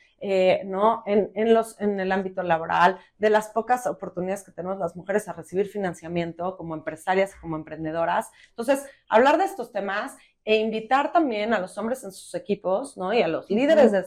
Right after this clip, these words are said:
Speaker 1: de, de estas empresas a empaparse y a tener más información de esto, ¿no? Entonces, para de, de esa manera, entonces poder levantar la mano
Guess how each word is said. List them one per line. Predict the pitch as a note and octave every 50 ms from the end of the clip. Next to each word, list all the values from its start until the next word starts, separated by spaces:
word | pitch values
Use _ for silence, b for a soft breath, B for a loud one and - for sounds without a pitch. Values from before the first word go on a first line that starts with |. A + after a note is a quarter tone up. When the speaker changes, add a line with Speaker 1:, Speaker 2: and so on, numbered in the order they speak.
| - -
Speaker 1:
de, | - F3+ F3+ F3 - -
de | F3 F3+
estas | F3+ F3+ - G#3 - -
empresas | E3 D#3 - E3 D#3+ - E3+ F3 G3+ F4+ - - b b b b b b b
a | F#3+ G3+
empaparse | G#3 G#3+ G#3+ G#3 G#3 - B3 B3 B3+ B3 - C#4+ D4
y |
a | A#3 - -
tener | G3 G3 G#3 G#3 G#3+ G#3
más | G#3 G#3 G#3
información | G#3 G3 G3+ F3 E3+ E3+ D#3+ D#3+ - F3+ F3 F3 D#3+
de | D3
esto, | - _ _ _ _ b b b b b
¿no? | F3+ F3+ G3+ A#3
Entonces, | A#3 A3+ A3 G#3+ - A3+ A3 A3 - b b b b b
para | A3 A3 A3+ A3
de, | A3 A3+ A3+ A3+ A3+
de | A3+ A#3 A#3
esa | A#3 A#3 A#3 D4+
manera, | C#4 A#3+ G#3+ G3+ G3 G3 G3+ A3+ B3 -
entonces | A3 A3 - A#3 A3 A#3+ A3+ _
poder | - A3 A3+ A#3+
levantar | C#4 D4 D4 C4 G3+ G3+ - G#3+ A3 A3+
la | A3+ A3+
mano | A3 G3+ F3+ F3+ F3+ F3 F#3 A3 -